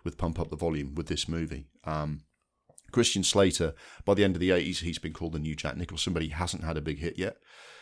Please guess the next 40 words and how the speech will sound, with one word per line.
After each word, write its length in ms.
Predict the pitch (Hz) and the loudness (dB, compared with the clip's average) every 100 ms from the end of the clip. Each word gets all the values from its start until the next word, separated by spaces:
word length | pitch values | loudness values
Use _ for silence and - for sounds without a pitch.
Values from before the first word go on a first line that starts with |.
| - - | -20 -2
And 140 | 95 | 0
in 80 | 95 | 2
fact, 320 | - 104 - | 2 0 0
he's 140 | 101 - | -4 -8
probably 440 | - - - - | 6 6 8 -2
not 160 | 156 143 | -2 0
been 120 | 123 | 0
as 100 | 113 | 2
big 140 | 110 | -2
as 80 | 101 | 0
people 240 | 117 92 | -2 0
thought 360 | 87 - 123 131 | -2 4 6 6
he 60 | 90 | 4
would 140 | 78 | 4
be 120 | 78 | 0
at 60 | 78 | -2
the 80 | - | -4
time. 420 | - 95 73 73 - | 0 0 0 -4 -6
He, 280 | - 98 - | -2 -2 0
he 120 | 101 | 2
was 200 | 101 - | 2 2
more 220 | 101 110 | 2 2
famous 420 | - 107 101 92 | 2 2 2 2
than 100 | - | 0
his 160 | 85 - | -2 -2
films 320 | 104 95 82 | -2 -2 -2
were 100 | 78 | -2
at 40 | |
the 60 | 55 | -4
time, 260 | - 76 78 | -4 -2 0
and 140 | 92 | 0
this 180 | 101 - | 0 2
was 180 | 85 - - - - | 0 0 -10 -20 2
very 220 | 101 101 | 6 8
well 160 | 92 | 6
reviewed, 360 | 82 76 78 - | 4 2 0 8
perfect 400 | - 107 - 90 | 8 8 4 -4
role 200 | 87 90 | 0 -2
for 160 | - 76 | -2 -6
him. 340 | 73 71 80 | -4 -4 -6